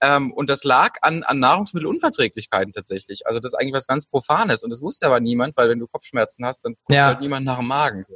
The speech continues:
Speaker 1: ne?
Speaker 2: Ja.
Speaker 1: Und deswegen hat das ein bisschen gedauert, bis ich das rausgefunden hab. Äh, und dann ging das eigentlich recht schnell.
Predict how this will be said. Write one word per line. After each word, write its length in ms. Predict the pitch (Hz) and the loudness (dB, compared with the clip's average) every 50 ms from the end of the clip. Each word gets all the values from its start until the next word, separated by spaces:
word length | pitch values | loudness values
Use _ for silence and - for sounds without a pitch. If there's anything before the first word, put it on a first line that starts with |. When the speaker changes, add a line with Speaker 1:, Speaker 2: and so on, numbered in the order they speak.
| - _ | -20 _
Speaker 1:
ne? 120 | - 131 139 | 0 2 4
Speaker 2:
Ja. 200 | 139 139 135 - - - - - | 4 4 2 -2 -8 -14 -10 -8
Speaker 1:
Und 80 | 123 | -6
deswegen 280 | 123 123 - 135 139 139 | -6 -4 -4 -4 -4 0
hat 80 | 135 | 0
das 100 | 131 135 139 | 0 0 0
ein 40 | 139 | 0
bisschen 220 | 147 - - - | 0 0 -2 -4
gedauert, 420 | _ _ - 131 147 143 120 110 - | _ _ 2 4 6 6 6 4 0
bis 100 | - 110 | -4 -8
ich 80 | 120 - | -6 -4
das 160 | - 107 98 | -4 -4 -2
rausgefunden 640 | 107 110 98 - - 113 104 101 92 92 _ 101 95 | -2 -2 -2 -4 -10 -16 -18 -18 -18 -18 _ -20 -20
hab. 80 | 90 _ _ _ _ - - - - - _ _ - | -20 _ _ _ _ -20 -20 -20 -20 -20 _ _ -4
Äh, 160 | 107 110 110 | -2 -2 -2
und 100 | 101 113 | 0 0
dann 140 | 107 113 117 | 0 0 -2
ging 200 | 117 143 151 151 | -2 -6 -4 -2
das 120 | 143 123 | -2 -2
eigentlich 300 | - 76 120 123 127 - | 0 -2 -2 -4 -6 -6
recht 180 | 107 107 107 - | -6 -8 -6 -6
schnell. 340 | - - 113 107 107 101 90 | -8 -6 -4 -4 -4 -6 -6